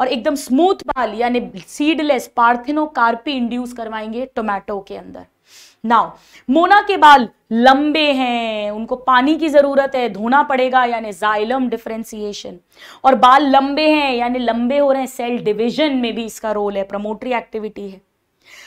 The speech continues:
बाल पुराने वाले झड़ने चाहिए और नए वाले नहीं झड़ने चाहिए, यानी ओल्ड लीफ फ्लावर को तो झड़वाएगा एब्सिशन,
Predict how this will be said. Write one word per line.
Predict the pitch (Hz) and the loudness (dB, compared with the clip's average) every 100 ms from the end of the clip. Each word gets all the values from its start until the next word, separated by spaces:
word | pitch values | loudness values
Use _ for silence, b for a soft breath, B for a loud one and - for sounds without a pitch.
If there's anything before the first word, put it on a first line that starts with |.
| B | B
बाल | 190 269 320 330 - - | 4 6 8 4 0 -4
पुराने | 269 285 277 330 | 0 2 2 2
वाले | 359 339 339 | 2 0 -2
झड़ने | 254 269 294 320 | -2 0 0 -2
चाहिए | 320 302 | -2 -2
और | 302 254 | -4 -6
नए | 226 240 285 | -4 -4 0
वाले | 285 294 | 0 2
नहीं | 269 233 277 | -2 -4 -4
झड़ने | 254 262 254 247 | -4 -4 -6 -6
चाहिए, | 247 233 226 214 196 B B 220 | -8 -6 -4 -6 -8 B B -2
यानी | 247 254 269 269 | 0 0 -4 0
ओल्ड | 254 277 320 359 370 | 2 2 2 2 0
लीफ | 320 285 294 311 311 | 0 -2 -2 -2 -4
फ्लावर | 311 247 240 254 262 | -6 -2 0 0 -2
को | 269 | -8
तो | 262 | -10
झड़वाएगा | 202 208 202 220 247 262 | -8 -6 -2 -2 -2 -2
एब्सिशन, | - - 247 254 233 | -4 -8 -6 -4 -6